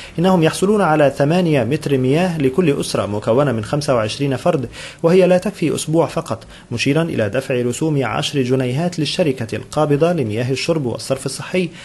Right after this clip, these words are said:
بينما تباع العشرين متر في السوق السوداء بثلاثمائة جنيه.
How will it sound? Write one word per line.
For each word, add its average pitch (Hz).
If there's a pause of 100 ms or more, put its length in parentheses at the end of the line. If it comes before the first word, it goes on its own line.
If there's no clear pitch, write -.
(220)
بينما 190
تباع 147
العشرين 147
متر 147
في -
السوق 139
السوداء 135
بثلاثمائة 147
جنيه. 117